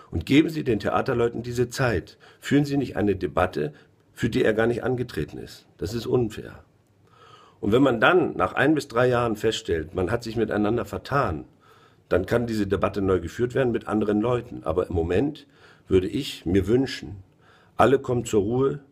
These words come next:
der Geist übernimmt das Zepter, die Herzen beruhigen sich, die Theaterleute zeigen, was sie vorhaben und die Politiker verteidigen ihre Stadt und ihre Kultur an jeweiligen Orten. Das wäre mein größter Wunsch, denn diese Kultur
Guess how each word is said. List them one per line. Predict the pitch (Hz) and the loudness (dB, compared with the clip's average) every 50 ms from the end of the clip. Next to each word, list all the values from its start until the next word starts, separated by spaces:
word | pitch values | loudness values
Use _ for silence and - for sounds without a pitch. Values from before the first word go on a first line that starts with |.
| _ _ _ _ _ - | _ _ _ _ _ -2
der | 85 87 | -2 2
Geist | 85 - - 110 123 135 131 - - - | 4 6 6 6 6 2 -2 -8 -10 -4
übernimmt | 110 110 117 113 107 104 104 | 0 0 2 2 2 0 -2
das | 98 90 - | -4 -8 -6
Zepter, | - - 101 95 - - 87 85 | -6 -6 -6 -4 -4 -6 -8 -4
die | - 80 76 | -2 -2 -2
Herzen | 71 90 107 110 - - 110 98 | 0 0 -2 -2 -4 -6 -4 -2
beruhigen | 90 85 90 92 101 95 | 0 2 2 0 0 -2
sich, | 90 98 98 95 - - - - - - - | -6 -6 -8 -8 -10 -16 -20 -20 -20 -18 -16
die | - | -10
Theaterleute | - - - - - 104 104 107 104 95 92 92 95 98 | -4 -2 0 2 2 2 0 0 0 0 0 -2 -4 -6
zeigen, | 95 - 92 90 92 92 92 | -8 -4 -2 -2 -2 -2 -2
was | 85 80 - | -4 -6 -6
sie | - | -10
vorhaben | - - 98 104 107 110 110 113 110 - - - - - | -8 -6 -4 -4 -2 -4 -6 -8 -10 -16 -20 -20 -16 -10
und | - 90 - | -10 -8 -8
die | - | -4
Politiker | - 101 98 101 123 123 - - - - 120 110 104 | -2 -2 0 0 -2 -4 -6 -4 0 0 0 0 0
verteidigen | - 98 87 - - 104 98 117 120 123 120 123 120 - | -2 -4 -4 -4 -2 0 0 0 0 -2 -4 -6 -6 -6
ihre | - 95 113 95 95 85 | -4 -4 -2 -2 -2 -4
Stadt | - - - - 107 - - - - _ - - - - | -4 -2 0 0 0 0 -4 -10 -20 _ -20 -20 -8 -6
und | - 98 - | -6 -4 -2
ihre | 127 117 110 110 | -2 -4 -4 -4
Kultur | - - 127 120 - - 139 127 92 71 67 - - | -4 -4 -4 -4 -2 -2 -2 -2 -2 -2 -6 -12 -8
an | - - 90 87 | -4 -2 -2 0
jeweiligen | 85 92 90 80 80 73 71 73 78 - | 0 -2 -2 -2 -4 -6 -6 -8 -12 -12
Orten. | 65 65 67 - - 76 - _ _ _ _ _ _ _ _ | -12 -12 -14 -14 -16 -20 -20 _ _ _ _ _ _ _ _
Das | - 92 - 110 | 0 0 0 0
wäre | 120 117 113 | 0 0 2
mein | 98 95 92 | 0 0 0
größter | 90 92 98 95 - - 107 98 | 0 0 0 0 0 -2 -2 0
Wunsch, | 101 92 82 76 - - - - - - - - | 0 -2 -2 -4 -8 -14 -18 -20 -20 -20 -10 -6
denn | - - - | -4 -4 -4
diese | 107 120 147 156 160 156 | -2 -2 0 0 0 -2
Kultur | 160 - 120 - - 131 123 131 131 127 | -2 -4 -4 -4 -2 -2 -2 -2 -2 -4